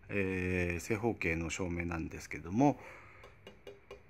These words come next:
石ですかね、練りでできている、えー、フレームに対してガラスの、えー、まあ、ガラスが四方向ですね、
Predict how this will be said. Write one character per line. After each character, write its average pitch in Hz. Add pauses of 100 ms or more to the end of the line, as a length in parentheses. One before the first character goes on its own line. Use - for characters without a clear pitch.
(340)
石 98
で 107
す -
か 92
ね、 92
練 92
り 110
で 107
で 104
き 101
て 101
い 92
る、 123
え 90
ー、 -
フ 104
レ 98
ー 95
ム 95
に 92
対 98
し -
て 143 (500)
ガ 110
ラ 107
ス 98
の、 82 (2500)
え 80
ー、 107
ま 107
あ、 82
ガ 92
ラ 87
ス -
が 80 (160)
四 98
方 101
向 -
で -
す -
ね、 104